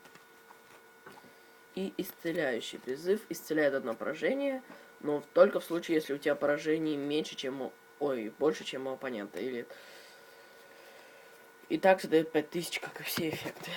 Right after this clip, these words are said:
остальные. Дальше первый класс. Четыре Токо. Э, просто авангард...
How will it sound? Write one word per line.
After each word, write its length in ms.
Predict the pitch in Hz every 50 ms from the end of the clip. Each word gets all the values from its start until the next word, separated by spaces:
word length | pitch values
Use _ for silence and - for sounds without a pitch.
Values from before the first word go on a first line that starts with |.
| - - - - -
остальные. 520 | - - - 170 151 151 156 151 151 147 - - - - - - - - - - - - - - - - - - - - - - - - - - - - - - -
Дальше 340 | - 135 160 214 208 - 190
первый 400 | - - - 139 143 143 143 139
класс. 380 | - - 101 64 - - - - - - - - - - - - - - - - - - - - - - - - - - - - - - - - - - - - - - - - - - - - - - - - - - - - - - - - - -
Четыре 640 | - - 156 - - - 196 208 220 240 131 107 - - - - - - - - - - - - - -
Токо. 420 | - 117 117 - - 131 151 185 - - - - - - - - - - - - - - - - - - -
Э, 320 | - 135 131 127 135 131 - - -
просто 520 | - 175 196 247 - - - 139 143 139
авангард... 560 | - - 139 139 143 147 151 151 151 151 -